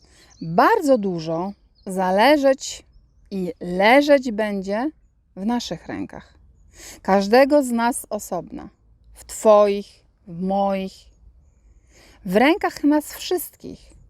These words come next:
Bo teraz, w tym roku, dwa tysiące dwudziestym trzecim roku, dobitniej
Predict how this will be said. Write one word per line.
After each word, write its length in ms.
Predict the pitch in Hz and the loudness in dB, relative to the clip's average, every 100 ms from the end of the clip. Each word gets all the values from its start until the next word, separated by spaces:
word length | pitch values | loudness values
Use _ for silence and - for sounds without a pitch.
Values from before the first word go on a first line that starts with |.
| _ - - | _ -20 -4
Bo 140 | 190 208 | 0 2
teraz, 560 | - 311 277 202 247 - - - _ | 4 2 2 -2 -6 -8 -16 -20 _
w 80 | |
tym 180 | - 285 | 0 2
roku, 340 | 247 190 - 170 | 2 0 -4 -10
dwa 160 | 208 | -8
tysiące 500 | 262 247 254 - 220 | -8 -4 -4 -4 -8
dwudziestym 460 | 196 196 240 - 202 | -6 -4 -6 -6 -8
trzecim 400 | - 226 - 185 | -6 -6 -6 -8
roku, 500 | 175 170 - 180 240 _ - | -8 -10 -8 -6 -6 _ -12
dobitniej 1040 | 170 220 226 214 240 _ 165 165 175 214 | 0 2 2 0 -2 _ -10 -8 -8 -10